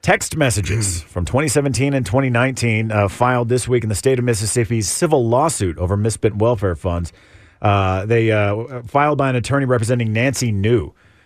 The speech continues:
who's already pleaded guilty to thirteen felony counts of bribery, fraud, and racketeering for her role in the welfare scheme. She's the founder of the Mississippi Community Education Center,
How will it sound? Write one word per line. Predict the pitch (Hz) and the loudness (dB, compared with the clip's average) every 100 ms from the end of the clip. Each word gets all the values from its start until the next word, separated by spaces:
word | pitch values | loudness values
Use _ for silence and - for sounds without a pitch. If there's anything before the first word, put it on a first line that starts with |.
| _ _ | _ _
who's | 107 | 0
already | 120 156 151 180 | 2 4 2 0
pleaded | - 175 202 202 120 | 0 2 2 0 2
guilty | 151 165 156 | 2 2 2
to | 131 | 0
thirteen | - 156 190 - 147 170 107 | 0 2 2 2 -2 -2 -4
felony | 78 123 127 120 | 0 0 2 0
counts | 92 120 120 | 0 0 0
of | 107 82 | -2 -2
bribery, | 101 120 131 131 139 | 0 2 2 0 -2
fraud, | - 117 120 113 | 0 2 2 0
and | 101 | 0
racketeering | 107 107 - 123 120 | -2 -2 -2 0 0
for | 107 92 | -2 -2
her | 123 | 0
role | 110 120 120 | 2 2 2
in | 135 147 | 0 -2
the | 131 | 0
welfare | 90 73 71 71 | -2 -4 -6 -8
scheme. | - 95 78 62 _ - - - - | -6 -4 -4 -6 _ -20 -20 -20 -10
She's | 113 | -4
the | 87 | 0
founder | 113 117 | 2 2
of | 104 | 0
the | |
Mississippi | 101 104 110 120 107 | 0 -2 -2 0 0
Community | 110 104 110 113 110 | -2 -2 0 2 0
Education | 98 95 120 123 131 | 0 0 2 2 0
Center, | 120 123 123 | 0 0 0